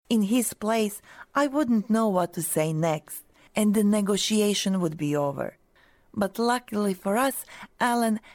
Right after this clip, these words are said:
has more experience than me. Do you remember what he asked before giving his counteroffer? Those questions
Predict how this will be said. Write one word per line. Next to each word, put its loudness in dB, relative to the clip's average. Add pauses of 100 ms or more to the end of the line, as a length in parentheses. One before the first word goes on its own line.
has 0
more 4
experience -2
than -2
me. -6 (760)
Do 0
you 0
remember 0
what -2
he 0
asked -2 (280)
before 0
giving 0
his -2 (220)
counteroffer? 0 (840)
Those 0
questions -2